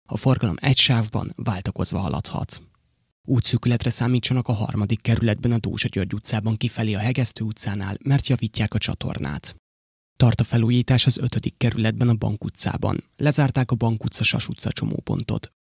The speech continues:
A Sas utca és a Herceg Primás utca közötti szakaszt már korábban lezárták.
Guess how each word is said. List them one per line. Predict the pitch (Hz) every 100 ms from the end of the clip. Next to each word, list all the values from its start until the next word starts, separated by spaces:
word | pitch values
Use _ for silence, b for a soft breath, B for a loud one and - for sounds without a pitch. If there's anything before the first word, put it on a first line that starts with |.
| -
A | 123
Sas | 151 -
utca | - 131
és | 117
a | 113
Herceg | 107 110 113
Primás | - 113 110 113
utca | 113 -
közötti | 113 117 113 117
szakaszt | - - 110 -
már | - 143
korábban | - 123 - - 52
lezárták. | - - 76 - - - -